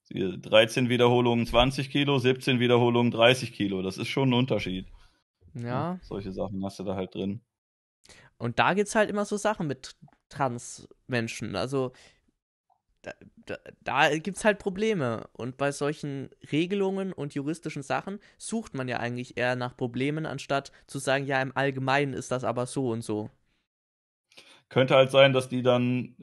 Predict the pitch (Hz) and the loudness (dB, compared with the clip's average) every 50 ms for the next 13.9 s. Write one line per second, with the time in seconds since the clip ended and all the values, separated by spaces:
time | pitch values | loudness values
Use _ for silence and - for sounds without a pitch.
0 | - - 98 110 113 110 117 120 123 123 127 127 131 101 113 117 120 123 - 131 | -16 -10 -8 -6 -6 -4 -4 -2 0 0 0 0 0 2 2 2 2 0 -2 -6
1 | - - 131 131 127 - - 131 107 117 120 123 123 120 117 117 117 117 113 107 | -4 2 4 4 4 4 4 4 4 4 4 4 2 2 0 0 -2 -2 -2 -2
2 | 113 113 - 117 117 120 - 123 113 107 107 104 - 117 104 107 107 110 110 107 | -2 0 2 2 2 2 2 0 0 0 -2 -2 -2 -2 2 6 6 6 6 6
3 | 107 107 107 107 107 - _ _ _ _ _ _ _ _ _ _ _ _ _ _ | 2 0 -2 -2 -4 -6 _ _ _ _ _ _ _ _ _ _ _ _ _ _
4 | _ _ _ _ - 107 98 95 101 101 113 110 110 113 117 117 113 - 110 101 | _ _ _ _ 0 2 2 2 4 4 2 2 2 2 2 0 0 0 0 0
5 | 101 - - 101 92 98 95 98 95 85 - - 101 98 95 - - - 90 92 | 0 -2 -2 -2 -2 -2 0 0 0 -2 -2 -2 -2 -2 -2 -4 -8 -8 -4 -4
6 | 92 92 90 95 92 90 90 - - - 92 92 92 - 92 90 90 - - 101 | -4 -4 -4 -6 -6 -6 -8 -8 -10 -8 -6 -6 -6 -6 -6 -8 -8 -8 -8 -8
7 | 90 98 98 98 98 98 98 98 - _ _ _ _ _ _ _ _ _ _ _ | -4 -2 0 0 0 -2 -6 -10 -12 _ _ _ _ _ _ _ _ _ _ _
8 | - - 131 135 - - 131 135 135 - - 123 120 - - 131 135 - - 131 | -8 -6 -4 0 2 4 4 4 2 0 -2 -2 -2 -2 -2 -2 0 0 2 2
9 | 131 131 135 120 - 127 123 123 123 120 123 - - 120 120 120 - 117 117 123 | 2 2 0 0 2 2 2 4 2 0 0 0 0 0 0 0 2 2 4 4
10 | 117 123 120 - 120 110 113 117 - - 113 110 107 113 113 - 113 107 107 107 | 4 2 0 -2 -2 0 0 0 0 0 -2 0 -2 -2 -2 -2 -2 0 2 2
11 | 113 117 - 113 107 107 101 - 110 101 101 104 104 - - 113 104 104 101 104 | 2 2 2 4 2 2 2 0 -4 -2 0 0 0 0 -4 -4 -4 -2 -2 -2
12 | 101 98 101 - 104 95 98 98 98 - 98 95 92 87 87 87 - - - 80 | -2 -4 -2 -2 -2 -2 0 -2 -4 -4 -4 -4 -6 -6 -8 -10 -12 -12 -12 -10
13 | 87 82 82 82 82 82 85 82 90 - - _ _ - 107 107 107 107 | -8 -8 -8 -8 -10 -10 -10 -10 -12 -12 -16 _ _ -10 -8 -6 -6 -8